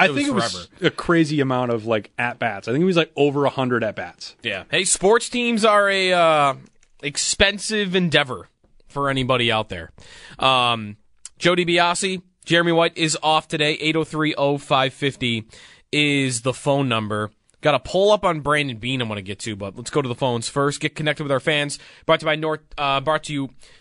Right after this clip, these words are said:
Speaker 2: by Northtown Kia. Shop online, northtownkia dot com, for the new Kia Forte Sportage and Telluride. Eight o'clock, Sal Capaccio.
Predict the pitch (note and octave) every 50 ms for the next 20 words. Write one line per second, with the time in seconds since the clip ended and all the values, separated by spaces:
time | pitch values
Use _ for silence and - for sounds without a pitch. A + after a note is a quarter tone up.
0 | _ _ _ - - B2 A#2+ A#2+ - D3+ D3 D3 C#3 B2 A#2 A2+ A2+ B2 C3 C#3+
1 | C#3+ C#3 - D3 C3+ C3 - C#3 C#3 D3 F3 G3+ - - D3+ A#2+ - B2 A#2 A2+
2 | A2+ A2+ A#2 A#2 A#2 - B2+ A#2+ A#2 A2+ - - B2+ A#2+ A#2+ C3 B2+ B2 A#2 B2+
3 | A2+ A2+ A#2+ - - - B2+ B2+ C#3 D#3 F3+ G3 F3+ - C#3 A#2+ A#2 B2 A#2+ A#2+
4 | - C3+ B2 - - C3+ C3 A#2+ C3 A#2+ - - - C#3 C#3 C3+ B2+ A2+ B2 A2+
5 | - - E3+ E3+ E3 D#3 E3 E3 D#3+ D#3+ D#3 - - C#3+ C#3 C3+ - C#3 B2+ -
6 | - C#3+ B2+ A2+ - A2+ - C3 B2 - - C3 B2+ B2 B2